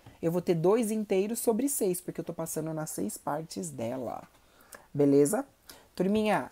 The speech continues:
essa é a correção de hoje. Amanhã a gente volta aí com um novo tema, né? Que eu acho que já é capítulo sete, se eu não me engano. Tá?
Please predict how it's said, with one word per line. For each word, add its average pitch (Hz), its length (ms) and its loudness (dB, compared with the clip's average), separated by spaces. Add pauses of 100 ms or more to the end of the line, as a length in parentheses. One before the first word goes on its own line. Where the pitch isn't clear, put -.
essa 180 180 0
é 190 40 -2
a - 20 -4
correção 175 360 0
de 151 140 -2
hoje. 147 400 2 (320)
Amanhã 170 320 2
a 185 40 2
gente 180 280 -2
volta 147 380 4
aí 139 100 2
com 165 160 0
um 151 80 -2
novo 143 240 0
tema, 147 380 0
né? 151 120 -2
Que 139 100 -6
eu 131 40 0
acho - 140 -6
que 143 80 -6
já 127 60 2
é - 20 0
capítulo 127 420 -4
sete, 131 540 -8
se - 100 -14
eu 127 40 -12
não 127 80 -8
me 123 100 -6
engano. 131 520 -4 (760)
Tá? 165 320 6